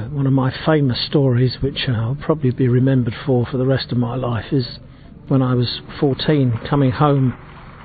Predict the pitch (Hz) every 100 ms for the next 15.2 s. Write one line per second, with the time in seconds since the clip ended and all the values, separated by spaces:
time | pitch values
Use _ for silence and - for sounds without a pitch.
0 | - - - - 139 131 123 127 127 127
1 | 101 85 - - - - - 131 131 -
2 | - 127 123 160 - 127 117 156 143 131
3 | 110 - - 127 123 - 151 131 127 135
4 | 127 - 123 - - - - - - -
5 | - 139 123 - 143 131 123 117 - -
6 | - - - - - 135 139 135 131 143
7 | - 143 131 120 123 127 135 131 131 127
8 | 165 147 120 117 113 110 160 131 117 -
9 | - - - - - - - 131 127 123
10 | 123 123 - 135 143 139 - 139 - -
11 | 131 117 113 131 120 - - - - -
12 | - - - - - - - - 127 127
13 | 123 131 127 127 127 139 - - - 143
14 | 143 135 127 127 127 113 156 147 - 117
15 | 110 -